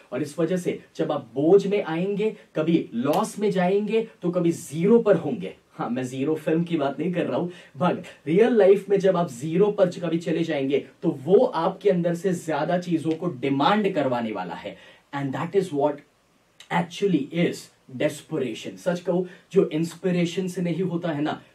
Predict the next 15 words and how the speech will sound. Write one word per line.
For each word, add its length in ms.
वो 60
desperation 920
से 160
होता 300
है। 200
और 160
ये 120
सिर्फ 440
और 140
सिर्फ 320
demand 480
more 260
के 60
concept 720
के 200